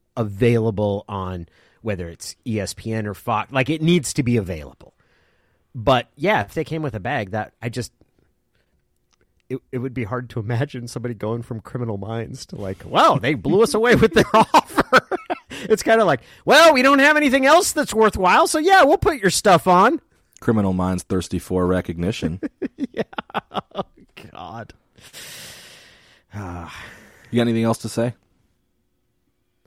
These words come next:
Speaker 1: I'm excited for what's going forward, and again, I wanna reiterate that I'm bummed. I'm, I just, and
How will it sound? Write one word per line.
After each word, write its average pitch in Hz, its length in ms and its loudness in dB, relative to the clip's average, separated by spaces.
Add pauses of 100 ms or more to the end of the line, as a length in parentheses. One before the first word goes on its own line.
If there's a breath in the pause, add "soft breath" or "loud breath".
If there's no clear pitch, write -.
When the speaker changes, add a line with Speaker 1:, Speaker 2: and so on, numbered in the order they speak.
(340)
Speaker 1:
I'm 190 120 0
excited 160 400 -2
for 151 100 -6
what's 127 160 -4
going 107 220 -6
forward, 98 340 -4
and 95 100 -6
again, 87 280 -8
I 87 60 -8
wanna 82 200 -10
reiterate 78 540 -12
that 78 100 -16
I'm 73 140 -16
bummed. 73 400 -20 (260)
I'm, 92 260 -14
I 95 120 -10
just, 92 400 -18
and 95 240 -14